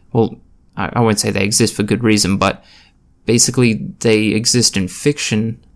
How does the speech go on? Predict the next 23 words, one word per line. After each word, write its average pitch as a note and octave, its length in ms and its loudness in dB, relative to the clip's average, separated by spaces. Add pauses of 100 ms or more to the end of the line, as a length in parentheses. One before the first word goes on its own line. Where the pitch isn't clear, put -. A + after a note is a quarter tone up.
pretty B2 160 2
much A2+ 240 -2
as G#2+ 340 0
an A2 180 -4
example A2 680 0
of - 160 -6
what F#2+ 180 -2
can F#2+ 160 -10
happen G#2+ 380 -4
if A2 160 -4
you C3+ 80 0
do C#3 200 2
bottle A2 320 0
up - 140 -6
your A2+ 120 -2
emotions. - 640 -4
Like A#2 220 -2
I A2+ 60 -2
said A#2 240 0
before, G#2+ 500 -6
context B2 800 0
and A2+ 160 -6
consequence. - 800 -4